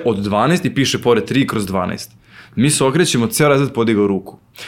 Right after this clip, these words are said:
Jer u stvari oni onda vide, svi znaju šta treba da urade. I kad su svi izašli na tablu, svi su uradili,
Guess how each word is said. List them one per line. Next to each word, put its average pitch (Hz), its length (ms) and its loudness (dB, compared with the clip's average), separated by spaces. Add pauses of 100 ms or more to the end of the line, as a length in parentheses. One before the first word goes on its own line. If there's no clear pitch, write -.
(140)
Jer 104 100 -4
u - 20 -2
stvari 120 300 0
oni 131 160 4
onda 143 180 2
vide, 151 420 2
svi 127 320 0
znaju 123 440 2
šta - 240 -2
treba 110 260 0
da 98 100 0
urade. 95 200 0
I 98 120 -6
kad 104 160 -4
su 101 80 -6
svi 135 160 0
izašli 131 280 0
na 110 60 -8
tablu, 113 260 0
svi 123 200 -2
su 117 160 -4
uradili, 117 400 2